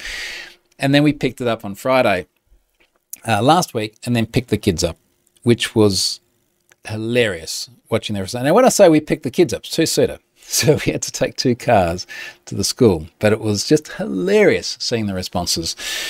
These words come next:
Uh, and I was actually super, super impressed at how excited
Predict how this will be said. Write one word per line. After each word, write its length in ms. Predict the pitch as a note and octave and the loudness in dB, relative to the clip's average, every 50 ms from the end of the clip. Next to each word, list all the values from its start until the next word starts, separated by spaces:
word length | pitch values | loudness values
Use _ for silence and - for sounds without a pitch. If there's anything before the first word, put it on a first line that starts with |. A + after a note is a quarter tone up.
| - - - - - - _ _ _ - | -10 -10 -12 -14 -18 -20 _ _ _ -8
Uh, 260 | A2+ G#2 G2+ G2 G2+ - | -4 -2 -2 -2 -2 -2
and 140 | B2+ B2 C3 | 0 2 4
I 140 | C#3 C3+ | 4 4
was 100 | C3+ B2 | 4 6
actually 800 | C3 C3+ B2+ - - - - A#2 A2 G#2+ G#2 G2+ G2 G2 G#2+ A2+ _ _ _ _ _ _ _ _ _ _ _ _ _ _ _ _ | 4 2 2 0 -4 -2 0 2 2 4 4 2 0 0 -2 -6 _ _ _ _ _ _ _ _ _ _ _ _ _ _ _ _
super, 560 | - - - - - A3+ A#3+ A#3+ A#3+ - D3 | -12 -6 -4 0 4 6 6 6 4 2 -4
super 280 | - - C3 A#2+ - - | -2 -2 -4 -4 -6 -8
impressed 480 | G#2 G2+ - - G2+ F2+ - - - | -12 -8 -4 -4 -4 -4 -4 -8 -8
at 120 | - A2+ - | -8 -8 -6
how 460 | - - A2+ B2 B2 B2 A#2+ A#2 A#2 - | -2 -2 0 2 4 4 4 2 0 -2
excited 720 | - G2+ - - - A2 G#2 G#2 G2+ - - F2+ E2+ E2 | -6 -4 -2 -2 0 0 0 0 0 -2 -2 -4 -4 -6